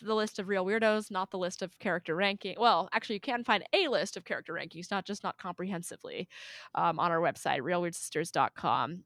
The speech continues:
Um, and make sure that you're also following us on all of our social media,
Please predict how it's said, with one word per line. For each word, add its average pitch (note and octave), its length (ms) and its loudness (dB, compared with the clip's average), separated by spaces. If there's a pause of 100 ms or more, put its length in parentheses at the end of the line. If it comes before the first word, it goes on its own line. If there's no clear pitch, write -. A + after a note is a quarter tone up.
(140)
Um, D#3+ 520 -2
and F3+ 180 -2
make F3 140 -4
sure F3 160 -2
that D3+ 100 -2
you're E3 160 2
also E3+ 240 2
following G#3+ 480 6
us G#3 160 0
on G3 140 0
all B3+ 180 6
of B3 80 2
our B3 100 4
social G#3+ 320 -2
media, F3+ 540 -2